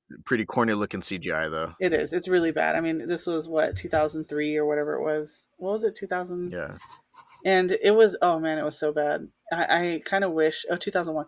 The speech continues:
Speaker 2: It would've been nice to see it made, you know, nowadays, because I bet it would looked really good, right? But anyway, he ends up throwing Harry in front of the mirror. Like I said, Harry only sees himself. But then in the reflection, Harry kinda goes, "Shh," and puts his hand in his pocket and pulls it out,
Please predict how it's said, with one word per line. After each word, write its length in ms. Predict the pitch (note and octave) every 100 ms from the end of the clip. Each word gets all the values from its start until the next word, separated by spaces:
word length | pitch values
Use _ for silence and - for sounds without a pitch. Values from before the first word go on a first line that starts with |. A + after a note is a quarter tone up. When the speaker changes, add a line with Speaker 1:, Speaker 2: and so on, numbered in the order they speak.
| - - -
Speaker 2:
It 60 |
would've 160 | G#3 G#3
been 100 | G#3+
nice 240 | F3 F3 -
to 80 |
see 220 | D#3 F#3 E3+
it 100 | D3+
made, 360 | D#3 D#3 D#3
you 100 | D#3
know, 120 | D#3
nowadays, 680 | D3+ C#3+ D3 C#3+ C3 A#2 C#3 -
because 300 | D#3+ E3 D#3
I 80 | D3+
bet 160 | D#3
it 60 | D3+
would 200 | D#3 D3+
looked 320 | D#3 D3+ -
really 280 | D#3 C#3+ C#3+
good, 360 | D#3 C#3+ G#2 D#3
right? 380 | D#3 D#3 D#3 - _ _
But 100 | G3
anyway, 260 | A3+ G#3 F#3
he 100 | F#3+
ends 220 | F#3+ F#3
up 180 | F3+ D3 - - -
throwing 640 | F3+ F3+ F3+ F3+ F3 E3+
Harry 340 | D3+ F3+ F3+ F3+
in 120 | E3+
front 180 | D#3+ E3
of 40 |
the 60 | D#3
mirror. 440 | D3+ - C3+ C#3 - - -
Like 120 | E3+
I 80 | E3
said, 200 | D#3 D#3
Harry 280 | D#3+ E3 D#3+
only 200 | D#3+ E3
sees 220 | - E3+
himself. 540 | D#3 - D#3 C3 - _ _ - _
But 100 | E3
then 180 | G3 F#3
in 180 | D#3 E3
the 100 | D#3
reflection, 640 | D#3 - G3 G3+ F3 D#3
Harry 540 | E3 F3 E3 D#3 D#3 D#3+ _ -
kinda 180 | F#3 E3
goes, 220 | D#3 D#3 _
"Shh," 520 | - - - - - - _ _ -
and 160 | E3+
puts 180 | F3 F3
his 120 | E3
hand 200 | F3 E3+
in 40 | D#3+
his 120 | D#3
pocket 340 | D#3+ D#3 -
and 120 | - D#3+
pulls 260 | E3+ D#3
it 80 | -
out, 280 | D3+ D#3+